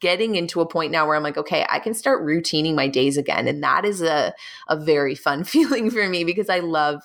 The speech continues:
a good routine. I love travel, but I also love being home for the sake of a good routine. So now I'm like, where I'm at with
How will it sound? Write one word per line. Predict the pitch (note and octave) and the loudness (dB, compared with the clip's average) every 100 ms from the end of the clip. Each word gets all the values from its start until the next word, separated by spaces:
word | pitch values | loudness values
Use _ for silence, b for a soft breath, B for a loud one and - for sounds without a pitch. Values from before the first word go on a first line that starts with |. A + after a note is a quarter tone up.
| _ | _
a | F3 | 0
good | D3 C#3 | 2 0
routine. | C3+ C3+ G#3 D#3+ - B B B | -2 0 0 0 -4 B B B
I | G#3 | 2
love | G3 - | 2 0
travel, | - A3+ G#3+ D#3+ | 0 0 2 0
but | E3 | 0
I | D#3+ | -2
also | - E3 E3+ E3+ | 0 -2 -2 0
love | D#3 D3+ D3+ | 2 2 0
being | D3+ D3 | -2 0
home | D3 D#3 F3+ | 0 0 -2
for | D#3+ | -4
the | D3 | -2
sake | - C#3+ C#3+ | 0 0 0
of | C#3+ | -2
a | C#3+ | 0
good | C#3 C3 | 0 -2
routine. | A#2+ F#3+ E3+ D#3 | -6 -2 -2 0
So | E3+ | -2
now | D#3+ D3+ G#3 G#3 | -2 0 0 0
I'm | E3 | -2
like, | D3+ D3 B B B B _ | -4 -6 B B B B _
where | E3+ F3+ | -2 0
I'm | F3+ E3 | 0 2
at | E3 F#3 | 0 2
with | F3 E3+ - | -2 -6 -12